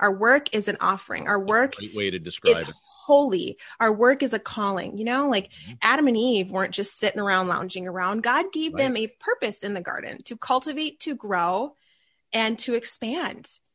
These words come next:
Speaker 2: Mm-hmm.
Speaker 1: And that is still for us today.
Speaker 2: Yeah, absolutely. And that's a, that's a, I think, a big thing for us to have straight in our minds, the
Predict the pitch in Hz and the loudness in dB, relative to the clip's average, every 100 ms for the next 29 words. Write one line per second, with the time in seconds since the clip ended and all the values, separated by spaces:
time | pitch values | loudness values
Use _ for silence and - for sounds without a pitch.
0 | _ _ _ - - 254 247 262 302 - | _ _ _ -18 -2 2 4 6 4 2
1 | - 269 - 240 226 214 180 - - - | -2 -4 0 0 0 -2 -4 -6 -12 -12
2 | - - _ _ _ _ _ - 120 143 | -12 -18 _ _ _ _ _ 0 0 0
3 | - 143 - 165 147 147 113 - - 170 | -2 -2 0 0 0 2 0 -2 -2 2
4 | 196 190 - 156 165 143 123 _ - 139 | 2 0 2 2 4 2 0 _ -2 0
5 | 135 160 - _ _ 143 113 90 160 175 | 2 0 -4 _ _ 0 0 4 4 4
6 | - 170 127 101 117 110 - 107 110 104 | 2 2 2 0 0 0 0 0 0 0
7 | 92 - - 127 127 123 104 95 95 95 | -4 -8 -2 0 0 -2 -4 -2 -4 -6
8 | 87 - 101 110 101 | -8 -12 -4 -2 -2